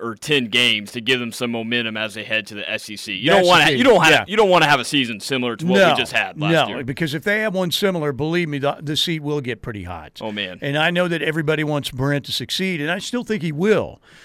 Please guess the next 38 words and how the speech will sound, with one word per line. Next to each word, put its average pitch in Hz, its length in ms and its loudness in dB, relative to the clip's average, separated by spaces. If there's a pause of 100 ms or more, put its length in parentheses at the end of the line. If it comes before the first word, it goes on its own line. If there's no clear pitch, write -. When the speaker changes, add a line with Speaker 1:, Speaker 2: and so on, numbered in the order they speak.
(180)
Speaker 2:
Now, 143 460 0 (180)
success 185 560 0
in 180 80 0
the 185 100 0
S 196 200 -2
E 196 80 -2
C 226 340 -2
could 180 220 -4
look 180 180 -2
a 180 60 0
lot 180 240 0
different. 156 440 -2
You're 143 120 -4
gonna 196 160 0
have 196 100 0
to - 80 -12
get 180 160 -2
happy 180 560 0 (380)
with 165 160 -2
some 151 140 -2
nine 156 260 2
and 156 80 -6
threes, 160 340 0
eight 160 160 2
and 131 100 -10
fours, 160 400 -2
maybe 147 220 0
even 160 200 -4
some 131 180 -6
seven 147 260 -2
and 135 140 -6
fives. 151 600 -2 (1400)
Dewey 196 300 6
Selman 156 380 2
was 123 160 -2
better 127 240 2
than 113 100 -4
Kinlaw, 113 520 -4